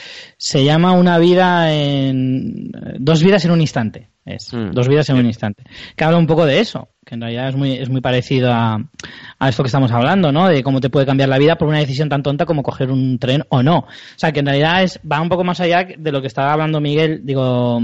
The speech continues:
Speaker 1: Julio, de que, mm, de que las decisiones importantes que se toman cuando eres adolescente y demás, es que en realidad es incluso m-, más básico. O sea, cualquier,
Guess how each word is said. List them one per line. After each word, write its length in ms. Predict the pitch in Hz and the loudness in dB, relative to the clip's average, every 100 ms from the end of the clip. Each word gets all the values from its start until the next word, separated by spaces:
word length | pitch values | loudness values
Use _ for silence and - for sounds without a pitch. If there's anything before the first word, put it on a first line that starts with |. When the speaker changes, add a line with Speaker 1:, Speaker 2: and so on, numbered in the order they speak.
| 117 | -2
Speaker 1:
Julio, 420 | - 160 151 131 - - - | 0 4 4 0 -8 -20 -14
de 220 | - 139 123 | -4 -2 -2
que, 380 | 135 127 120 | -2 0 0
mm, 420 | 117 113 110 104 113 | -2 -4 -4 -8 -10
de 80 | 113 | -6
que 200 | 117 113 | -4 -2
las 120 | 110 | -2
decisiones 440 | 117 110 135 131 | -4 -2 0 2
importantes 460 | 139 123 117 151 147 | 0 0 0 -2 -2
que 100 | 139 | -2
se 100 | 117 | -4
toman 240 | 127 151 131 | -2 -2 0
cuando 180 | 127 127 | 2 2
eres 100 | 123 | 2
adolescente 520 | 123 117 117 139 135 | 2 2 0 0 4
y 40 | |
demás, 340 | 127 131 180 - - - | 4 2 0 -4 -18 -20
es 80 | - | -4
que 100 | 185 | 0
en 40 | |
realidad 380 | 170 151 139 165 | 2 2 2 2
es 80 | 165 | 0
incluso 420 | 151 139 - 123 | -4 -4 -4 -2
m-, 260 | 120 120 107 _ - | 0 -2 -6 _ -8
más 320 | 131 143 123 | -2 -2 0
básico. 440 | 143 175 - - | -2 -2 -6 -12
O 100 | 104 | -14
sea, 340 | 107 - 113 113 | -12 -10 -8 -8
cualquier, 520 | - 113 - 139 143 | -8 -10 -2 0 0